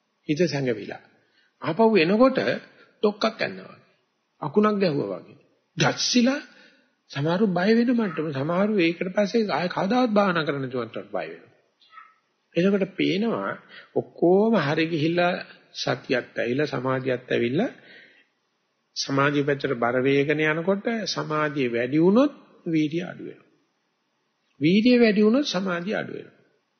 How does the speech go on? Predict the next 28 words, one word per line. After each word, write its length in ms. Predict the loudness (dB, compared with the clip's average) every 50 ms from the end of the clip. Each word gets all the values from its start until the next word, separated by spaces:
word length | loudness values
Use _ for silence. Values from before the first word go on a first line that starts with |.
| _ -2
ඒ 60 | -2
නිසා 240 | 0 0 2 0 2
වීර්යය 340 | 2 2 2 2 4 4 2
සහ 220 | 2 2 0 0 0
සමාධිය 460 | 0 0 0 2 0 0 0 -2 -2
කියන 160 | -2 -2 -2
එක 100 | -2 -2 0
පොල් 200 | 0 0 0 0
පිට 220 | -2 -4 -6 -6 -8
පාගනවා. 520 | -8 -8 -8 -8 -10 -12 -14 -18 -20 -20 -20 _ _ _ _ _ _ _ _ _ _ _ _ _ _ _ -20 -20 -20 _ _ _ _ _ _ _ _ _ _ _ _ -4
පටන් 340 | 0 2 2 2 4 4
අර 120 | 4 4 4
ගන්න 300 | 4 4 4 4 6 6
වෙලාවේදී 420 | 6 6 4 4 2 2 2 2
අපි 120 | 2 2 2
නීවරණ 440 | 2 2 2 2 2 2 2 0 0
යටපත් 300 | 0 0 0 -2 -4 -4
කරන 260 | -4 -4 -4 -2 -4 -4
වීර්ය 320 | -4 -2 -2 0 -2 -2 -4
දැඩි 300 | -4 -6 -2 0 0 0 0 -2 -8 -12 -10
ශක්තියක් 520 | -6 -6 -4 -6 -6 -4 -2 -2 -2 -2 -2
යොදලා 360 | -4 -2 0 2 2 2 0 0 -4 -8 -18 -20 -20 -20 -20 -20 -20 -20 -20 -20 _ _ _ _ _ -4
ඒ 180 | 0 2 2 4
දැඩි 240 | 4 4 4 4 2 2
ශක්තිය 380 | 0 -2 -6 -6 -2 -2 0 2
දිගටම 380 | 2 2 2 2 2 2 2
අරගෙන 260 | 2 2 2 2 2 2
ගියොත් 320 | 2 4 4 2 2 0